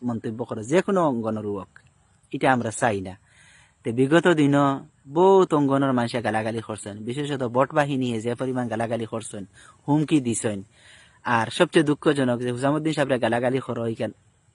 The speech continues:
ইকান করতেই পারো, আপনারা মতর বাইরা হয়তো তাই গেছেন গিয়া। তো তাই দেশের একজন নাগরিক, তার অধিকার আছে,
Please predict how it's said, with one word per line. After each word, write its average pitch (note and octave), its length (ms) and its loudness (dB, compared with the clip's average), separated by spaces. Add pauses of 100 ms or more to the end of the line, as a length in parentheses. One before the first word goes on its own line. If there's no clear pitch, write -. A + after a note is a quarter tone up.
(100)
ইকান A#2 260 -6 (160)
করতেই C3+ 340 0
পারো, G2+ 340 -4
আপনারা B2 380 -4 (580)
মতর C3+ 320 2
বাইরা B2 320 4
হয়তো A2+ 260 -2
তাই A2 160 -4
গেছেন A2+ 320 -2
গিয়া। G2 260 -6 (640)
তো A#2+ 80 -10
তাই D#3+ 220 4
দেশের D#3+ 260 4
একজন D3+ 220 2
নাগরিক, B2+ 420 0
তার C3 160 0
অধিকার C3 400 -2
আছে, G2+ 300 -8